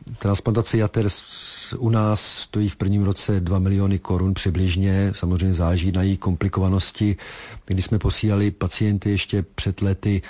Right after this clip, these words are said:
eh, do Německa, třeba dětské pacienty, tak nám cho-, chodily účty, nebo pojišťovně chodily účty na čtyři miliony, takže je dobře, že v České republice umíme transplantovat,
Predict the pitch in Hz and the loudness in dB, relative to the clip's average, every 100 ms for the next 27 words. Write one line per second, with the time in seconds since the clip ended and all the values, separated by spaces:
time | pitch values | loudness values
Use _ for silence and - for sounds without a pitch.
0 | - - 87 95 98 98 - 104 92 101 | -8 -2 2 4 4 2 0 -2 -2 0
1 | 87 87 - 104 101 92 - 104 95 101 | 0 0 0 -2 0 -2 0 2 2 0
2 | 101 92 92 95 95 - 92 95 92 95 | 0 0 0 2 0 -2 -4 0 2 0
3 | - 92 87 95 95 - 101 98 98 90 | 0 0 0 0 0 0 0 0 0 2
4 | 98 92 - 101 87 101 120 120 101 92 | 0 0 0 0 2 2 4 4 2 0
5 | 90 85 107 - - - - - 110 95 | 0 0 0 -2 -8 -18 -12 -2 0 0
6 | 85 104 92 101 - 95 - 101 95 101 | 0 0 2 0 0 -4 -2 0 0 0
7 | 98 - 107 98 107 110 98 101 - 101 | 0 0 0 2 2 2 2 0 0 -2
8 | 90 98 95 95 | 0 0 0 0